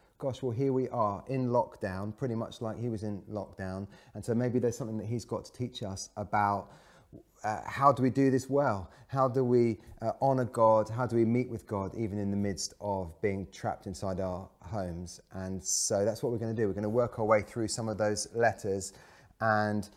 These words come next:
maybe do something else for Easter Sunday. But we're gonna be looking, first of all, at the book of Philippians, Paul's letter to the Philippians.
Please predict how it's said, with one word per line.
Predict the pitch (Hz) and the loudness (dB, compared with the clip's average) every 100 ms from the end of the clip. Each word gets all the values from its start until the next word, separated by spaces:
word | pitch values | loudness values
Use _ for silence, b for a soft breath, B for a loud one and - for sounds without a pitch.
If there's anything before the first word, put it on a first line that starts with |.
| b - | b -18
maybe | 110 117 120 117 | -8 2 4 4
do | 107 | 2
something | - 104 107 | 0 -2 -4
else | 104 101 - - - | -4 -4 -8 -12 -4
for | 107 101 101 101 - - - - | 0 2 2 0 -6 -20 -20 -10
Easter | 113 - | -10 -8
Sunday. | 92 110 104 92 87 101 b b | -8 -6 -4 -4 -6 -12 b b
But | 117 113 | 2 2
we're | |
gonna | 120 139 | 2 2
be | 131 135 | 4 4
looking, | 135 151 151 135 | 4 0 2 0
first | 156 139 | 2 0
of | 135 | 2
all, | 131 | 6
at | 131 | 6
the | 127 | 4
book | 123 147 | -4 -6
of | 127 | -2
Philippians, | 156 175 180 113 98 | 2 2 2 -4 -4
Paul's | - 151 147 143 - - | -2 4 4 4 -2 -2
letter | 127 120 - 107 120 b b b | 0 0 -2 -2 -2 b b b
to | - 135 127 120 | 2 4 4 2
the | 120 | -4
Philippians. | 113 139 139 - 98 101 - | -4 -2 -2 -2 -6 -8 -10